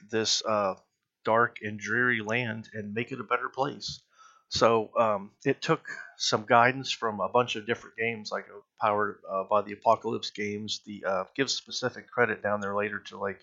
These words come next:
No Thank You Evil, um, Kids on Bikes, Bubblegum Shoe, and it also has some things from one-page games like Lasers and Feelings, where you have,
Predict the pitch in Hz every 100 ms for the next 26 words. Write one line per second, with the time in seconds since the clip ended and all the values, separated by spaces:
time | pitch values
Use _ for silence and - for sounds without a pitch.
0 | - - - 110 107 110 107 107 104 107
1 | 113 110 110 107 - - - - _ 101
2 | 98 92 92 _ _ _ - - _ _
3 | - 127 117 113 110 104 104 110 - -
4 | 110 110 110 104 107 107 - 113 113 110
5 | - 110 104 104 110 110 107 - 110 107
6 | 107 - 104 104 107 104 - - 107 104
7 | 107 110 - 120 107 - 101 101 104 104
8 | 107 110 107 101 95 - 127 117 104 -
9 | 107 104 101 101 95